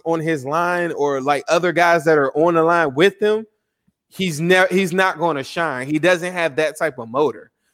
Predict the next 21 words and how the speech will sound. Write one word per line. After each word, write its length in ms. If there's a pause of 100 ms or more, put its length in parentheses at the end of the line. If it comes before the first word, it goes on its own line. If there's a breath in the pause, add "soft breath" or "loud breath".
(120)
Like, 220
the 120
motor, 500
I'll 180
take, 440
um, 340
the 120
motor 440
of 180
a 80
Sam 320
Hubbard 380
over 460 (380)
Jadeveon 540
Clowney 460
all 260
day. 320
And 220
throughout 340
the 80
years, 460